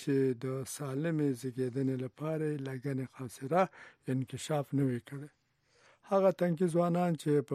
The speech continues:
مخدره موادو یا الکولو باندې روږدي وي یا دماغي ناروغي ولري، اکثره وخت یې داسې علاج نه کېږي چې د ژوند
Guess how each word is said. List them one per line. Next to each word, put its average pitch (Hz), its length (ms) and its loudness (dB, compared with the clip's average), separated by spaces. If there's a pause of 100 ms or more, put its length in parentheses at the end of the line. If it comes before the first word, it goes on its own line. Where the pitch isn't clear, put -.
مخدره 139 460 -2 (100)
موادو 143 540 -2 (180)
یا 131 160 -4
الکولو 156 440 0 (100)
باندې 127 260 -2 (120)
روږدي 139 380 0
وي 117 120 -6 (580)
یا 151 100 2 (140)
دماغي 131 480 -2
ناروغي 127 460 -4
ولري، 165 440 0 (180)
اکثره 185 340 0 (120)
وخت 156 240 -2
یې 143 80 -2 (120)
داسې 143 260 -4 (160)
علاج 143 280 -4 (140)
نه 185 140 4
کېږي 170 320 2 (400)
چې 147 100 0 (100)
د - 20 -4 (140)
ژوند 165 240 2